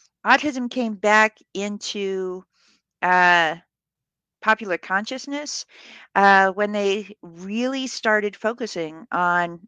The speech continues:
Asperger's syndrome. And when I first heard it, I did the same thing my wife does every time she hears it, "Asperger's."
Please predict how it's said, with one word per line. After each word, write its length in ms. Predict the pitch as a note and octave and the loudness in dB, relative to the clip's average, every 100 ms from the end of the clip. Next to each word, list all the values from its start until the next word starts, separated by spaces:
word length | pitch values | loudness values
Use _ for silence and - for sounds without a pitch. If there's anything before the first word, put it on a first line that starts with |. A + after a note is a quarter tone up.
| _ | _
Asperger's 580 | A#3 C4+ - G3 D#3 D3 | -4 -4 -2 -2 -2 -4
syndrome. 420 | - C3 B2 A2+ _ _ _ | -6 -8 -10 -14 _ _ _
And 240 | D3 - F#3 | -14 -10 -4
when 140 | F#3 | 4
I 120 | A3 | 4
first 320 | A#3+ A#3+ B3 | 4 2 2
heard 140 | C4 A3+ | -2 -2
it, 100 | A3+ | 0
I 80 | G#3 | 0
did 240 | G3+ G3 | 0 -2
the 120 | F3+ | -4
same 360 | F3 - A#3 B3+ | -6 -4 -4 -4
thing 180 | B3 A#3 | -6 -2
my 120 | A3 | 0
wife 300 | G#3 G#3 G#3 | 2 2 2
does 340 | F3+ F3+ - _ - | -2 -2 -6 _ -6
every 180 | F#3 | -4
time 200 | A3 A3+ | 0 -2
she 120 | A3 A3 | -2 -4
hears 240 | G#3+ F#3+ | -2 -2
it, 140 | E3 _ _ _ - | -4 _ _ _ -16
"Asperger's." 800 | D3 D#3+ - D3 C3+ C#3 D3 | -10 -10 -10 -14 -12 -16 -18